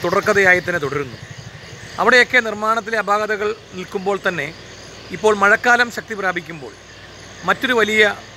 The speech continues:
പ്രശ്നം ഈ റോഡിൽ സംഭവിച്ചുകൊണ്ടിരിക്കുന്നത് ഓടകൾ നിറഞ്ഞ് വെള്ളം റോഡിലൂടെ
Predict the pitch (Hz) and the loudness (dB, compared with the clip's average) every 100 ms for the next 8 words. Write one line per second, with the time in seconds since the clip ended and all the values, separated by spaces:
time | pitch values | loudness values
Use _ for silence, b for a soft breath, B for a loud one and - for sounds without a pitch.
0 | - 175 - 170 156 - 180 185 190 190 | -12 -12 -8 -8 -8 -8 -4 -2 0 -2
1 | - - 165 185 185 196 170 165 160 139 | -4 -10 -6 -2 -2 -2 -2 -2 -2 -4
2 | - - - - - - - - - 180 | -6 -12 -12 -10 -10 -10 -8 -8 -4 4
3 | 233 262 262 220 202 214 214 185 190 220 | 6 6 4 2 0 0 -2 0 0 0
4 | 214 - - - 175 208 240 247 240 | -4 -12 -14 -10 0 0 2 2 4